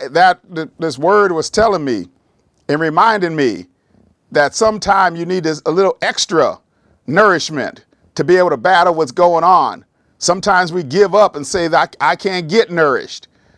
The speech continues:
But the angel came back to Elijah. I'm hoping the angels c-, can touch you today. If you're struggling, if you're hungry, if you're thirsting, if you're wondering wh-, what's gonna happen in life, to give, the angel came back a second time,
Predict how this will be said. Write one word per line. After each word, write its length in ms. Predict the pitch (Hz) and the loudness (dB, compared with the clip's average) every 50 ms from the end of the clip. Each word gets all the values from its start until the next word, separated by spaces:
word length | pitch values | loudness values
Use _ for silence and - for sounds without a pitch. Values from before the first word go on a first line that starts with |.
| _ _ _ | _ _ _
But 120 | - 135 143 | -4 -2 -2
the 80 | 147 | 0
angel 380 | 123 175 202 214 214 165 180 151 | -2 0 0 -2 0 -2 -2 -2
came 280 | - - 190 190 180 | 0 -2 -2 -2 0
back 260 | 160 196 208 202 196 - | 0 2 2 2 0 0
to 80 | 170 | -2
Elijah. 640 | 147 151 180 208 202 196 190 147 147 151 117 87 - _ _ _ _ - | 0 0 2 2 2 2 0 0 -2 -2 -4 -4 -6 _ _ _ _ -4
I'm 160 | - 139 190 | -4 -2 0
hoping 280 | 180 208 208 190 190 180 | 2 0 0 0 -2 -6
the 160 | 170 - - | -4 -4 -2
angels 440 | 185 202 208 196 165 185 175 156 - | -4 -2 -2 -2 -2 -2 -4 -4 -6
c-, 120 | - 190 - - | -8 -10 -10 -6
can 180 | - 185 165 151 | -6 -6 -6 -4
touch 300 | - - 208 196 - - | -4 -2 -2 -2 -4 -4
you 180 | 202 220 214 185 | -4 -4 -4 -4
today. 540 | 175 170 156 185 202 196 160 117 92 - _ _ _ _ _ _ _ - - | -6 -4 -2 0 0 0 0 -2 -2 -6 _ _ _ _ _ _ _ -6 -4
If 160 | 135 143 123 | -4 -2 -2
you're 160 | 160 175 175 | 0 -2 -2
struggling, 580 | 156 - - - 208 208 202 180 180 175 160 151 | -2 -4 -4 0 2 2 2 2 -2 -4 -2 -2
if 140 | 147 143 - | -4 -4 -2
you're 140 | 135 131 | -4 -4
hungry, 440 | 131 165 208 208 202 175 160 151 147 | -2 -2 -2 -2 -2 -4 -4 -2 -2
if 120 | 139 113 135 | -2 -4 -4
you're 100 | 123 120 | -6 -6
thirsting, 540 | - - 247 226 202 185 - - 180 151 | -2 0 2 2 2 2 0 -4 -6 -6
if 100 | 143 123 | -6 -6
you're 140 | 139 135 127 | -4 -6 -6
wondering 420 | 127 151 202 208 202 190 175 165 165 | -4 -2 -2 -2 0 -2 -4 -4 -6
wh-, 240 | 175 - _ - | -10 -12 _ -14
what's 260 | 156 156 185 190 156 - | -6 -4 -4 -4 -6 -6
gonna 300 | - - 170 151 131 143 | -6 -6 -4 -4 -4 -2
happen 340 | 180 - - - - 170 | 0 0 0 0 -2 -8
in 100 | 151 143 | -8 -4
life, 380 | 147 185 185 160 120 90 - _ _ _ _ _ _ _ _ - | 0 2 2 2 0 -2 -6 _ _ _ _ _ _ _ _ -12
to 60 | - 110 | -12 -6
give, 320 | 120 185 190 175 170 - | 0 0 0 0 0 -2
the 160 | 160 147 110 | -4 -2 0
angel 300 | 180 190 196 175 175 180 | 0 -2 -2 -2 -2 -4
came 280 | - - 196 190 190 180 | -2 -2 -2 -2 0 2
back 220 | 190 180 180 - | 2 2 2 0
a 60 | 156 | -4
second 380 | 143 - 240 220 214 - 185 151 | -4 -2 0 0 0 -2 -4 -4
time, 400 | - 180 143 127 104 80 85 | -2 0 0 0 -2 -2 -6